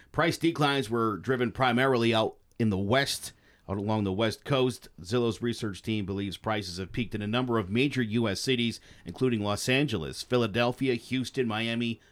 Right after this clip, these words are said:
Boston, San Francisco, Seattle, San Diego, Saint Louis, Tampa.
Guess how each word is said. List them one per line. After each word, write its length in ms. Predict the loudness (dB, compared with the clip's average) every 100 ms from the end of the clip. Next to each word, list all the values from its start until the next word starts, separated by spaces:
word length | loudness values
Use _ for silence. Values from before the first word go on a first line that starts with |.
| _
Boston, 540 | -2 2 2 0 0 -2
San 260 | 0 0
Francisco, 720 | 0 -4 -2 0 0 2 2 0
Seattle, 540 | -2 0 2 2 -2
San 260 | -2 0 2
Diego, 560 | 2 2 2 0 0 -6 _ _ -12
Saint 300 | -2 -2 2
Louis, 460 | 2 4 2 -2
Tampa. 560 | -6 -2 -2 0 0